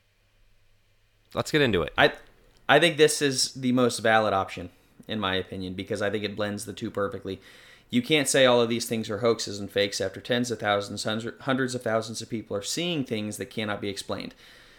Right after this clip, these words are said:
Speaker 2: To your point, Will, earlier, you talked about, you know, you said, "I don't think people have ever seen." That actually goes against some of the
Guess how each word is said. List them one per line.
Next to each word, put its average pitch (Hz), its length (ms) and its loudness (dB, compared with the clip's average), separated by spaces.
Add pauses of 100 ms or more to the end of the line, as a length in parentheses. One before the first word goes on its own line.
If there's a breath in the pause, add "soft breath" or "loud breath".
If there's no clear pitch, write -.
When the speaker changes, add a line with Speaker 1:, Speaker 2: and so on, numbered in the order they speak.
(480 soft breath)
Speaker 2:
To 202 100 0
your 220 60 4
point, 208 180 4
Will, 175 140 10
earlier, 151 320 6
you 160 160 -2
talked 139 280 4
about, 120 380 4
you 120 120 -2
know, 113 80 0
you 113 100 -4
said, 113 200 0
"I 127 60 4
don't 131 140 0
think 120 160 -4
people 120 180 -2
have 110 100 0
ever 104 140 0
seen." 127 540 0 (360)
That 123 160 4
actually 147 280 2
goes 135 200 2
against 123 340 0
some 110 140 -2
of 107 120 -6
the 104 280 -8